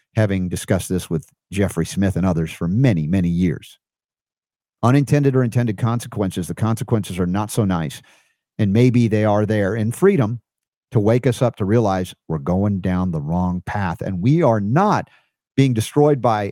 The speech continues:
the rec-, the resurgence of dinosaurs or a drop, uh, from the, uh, space sky of a, a meteor to kill us, but we're killing ourselves by participating in this suicidal medical madness attempt to alter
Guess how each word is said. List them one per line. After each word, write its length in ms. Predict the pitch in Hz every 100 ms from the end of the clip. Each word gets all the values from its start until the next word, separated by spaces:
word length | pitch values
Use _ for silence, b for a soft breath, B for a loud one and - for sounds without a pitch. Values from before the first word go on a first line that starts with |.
| _ -
the 80 |
rec-, 260 | 104 107 - -
the 180 | 117
resurgence 680 | 104 107 - 147 156 151 139
of 140 | 107
dinosaurs 720 | 90 127 165 139 - 135 139 -
or 220 | 131 120
a 40 | 104
drop, 440 | 90 120 131 - _
uh, 280 | 127 117 110
from 180 | - 107
the, 240 | 104 101
uh, 260 | 92 82 80
space 400 | - 131 135 -
sky 400 | - 117 117 110
of 200 | 92 82
a, 120 | 80
a 180 | 98 95
meteor 400 | 131 160 110 85
to 100 | 90
kill 220 | - 78
us, 180 | 101 - b b b -
but 100 | 107
we're 160 | 104
killing 440 | - 160 170 127 98
ourselves 760 | 98 - - 123 67 - - _ _ _
by 100 | 107
participating 840 | 107 - 151 - 110 110 104 98
in 100 | 92
this 140 | 92 -
suicidal 840 | - 147 147 - 123 110 101 98 _ _ _ _ _
medical 600 | 92 110 131 151 143 139
madness 540 | 120 113 110 104 104 98
attempt 440 | - 120 92 _ _ _ -
to 100 | - _
alter 500 | 117 117 - 104